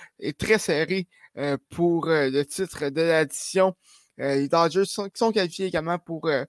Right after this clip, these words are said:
pour, euh, les séries. Euh, mais les Padres, c'est une toute autre histoire. On s'attendait à ce, à ce qu'il y ait une excellente saison. Euh, ils peinent à jouer pour cinq cents présentement, donc c'est une très grosse déception,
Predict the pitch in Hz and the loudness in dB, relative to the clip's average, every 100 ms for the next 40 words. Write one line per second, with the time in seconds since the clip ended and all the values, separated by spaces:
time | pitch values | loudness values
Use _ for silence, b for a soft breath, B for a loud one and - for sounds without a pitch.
0 | b b b _ - 190 180 151 147 180 | b b b _ -8 -6 0 0 2 -2
1 | - 170 160 151 190 196 b b b b | -2 -2 -2 -2 -4 -6 b b b b
2 | - 156 151 151 151 143 - 190 226 226 | -2 2 4 4 4 2 0 2 4 4
3 | 208 180 175 180 196 196 175 165 180 170 | 4 4 4 6 6 4 0 -4 -6 -6
4 | - 214 208 - - - 190 196 196 B | 2 4 4 2 -12 -8 0 2 2 B
5 | B B - 160 180 175 175 196 185 - | B B -10 -6 -4 -2 0 0 -2 -8
6 | - 151 180 175 165 180 - 208 202 170 | -12 -8 -4 -4 -2 -4 0 0 0 -6
7 | 151 175 175 B B B 135 151 151 147 | -4 -6 -6 B B B -6 2 4 4
8 | 131 156 165 - 220 214 170 165 151 190 | 0 -4 -2 4 4 4 2 2 4 2
9 | - - - 175 156 180 180 - b b | 0 -8 -4 -4 -4 -4 -4 -6 b b
10 | - 170 160 160 160 175 175 170 - 175 | -8 -6 -2 -2 0 0 0 -2 -6 -8
11 | 170 - 185 170 190 180 165 135 - 165 | -8 2 2 4 0 0 -6 -12 -10 -8
12 | 175 | -8